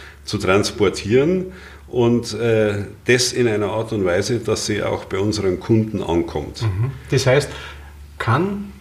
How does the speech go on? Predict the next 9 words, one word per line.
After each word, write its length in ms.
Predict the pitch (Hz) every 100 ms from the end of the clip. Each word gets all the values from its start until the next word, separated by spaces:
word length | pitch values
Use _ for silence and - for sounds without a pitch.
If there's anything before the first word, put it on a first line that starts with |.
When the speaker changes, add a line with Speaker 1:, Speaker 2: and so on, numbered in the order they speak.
| -
Speaker 2:
der, 440 | 147 135 131 - -
sag 240 | - 131
ich 80 | 143
einmal, 340 | 131 131 127 123 -
der 140 | 120
normale, 720 | 117 110 95 95 127 165 175 170 - - -
äh, 40 |
Haustechniker, 1300 | - 120 120 113 117 143 - 107 - 117 110 107 92
Heizungsbauer 920 | 107 - - 117 - - 98 117 110